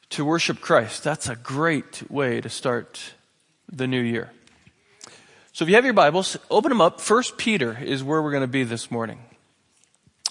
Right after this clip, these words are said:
First Peter, and if you're new to the Christian faith, maybe new to the Scriptures,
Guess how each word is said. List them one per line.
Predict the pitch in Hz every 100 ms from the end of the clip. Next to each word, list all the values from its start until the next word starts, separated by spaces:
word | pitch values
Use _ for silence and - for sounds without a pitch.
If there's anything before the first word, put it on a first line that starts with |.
| -
First | - - 208 -
Peter, | - 190 135
and | 135
if | 139
you're | 165
new | 160 196 233 247 - - - - - - - - - _ _ _
to | - 165
the |
Christian | 143 190 - 170
faith, | 165 175 - - - - - - _ _ _ _ - -
maybe | 139 147
new | 147 160
to | 160
the | 139
Scriptures, | - 185 180 - 117 151 -